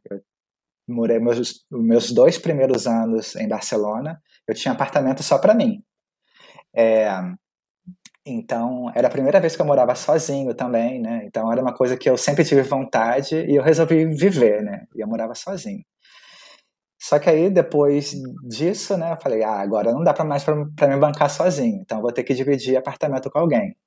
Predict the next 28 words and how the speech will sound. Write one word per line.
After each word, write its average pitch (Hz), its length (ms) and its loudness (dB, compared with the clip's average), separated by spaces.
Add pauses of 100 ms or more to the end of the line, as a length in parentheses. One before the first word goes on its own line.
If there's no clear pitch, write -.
Daí 120 280 4
um 143 120 -2
amigo, 165 600 0 (200)
o - 160 -8
meu, 127 220 -2
meu 120 260 0
primeiro 135 360 2
amigo, 147 360 2
que - 140 -14
foi 123 180 -4
um 127 80 -2
russo, 131 520 -4
que - 80 -8
eu - 60 -8
conheci 107 400 -2
aqui 123 300 -2 (160)
em 98 320 -8
Barcelona, 113 640 -6 (580)
é, 120 520 4
ele 123 920 0 (340)
me 131 80 0
chamou 147 280 0
pra 156 100 2
dividir 147 320 0
o 143 40 4
apartamento 143 500 -6
com 180 140 -8
ele, 151 260 -2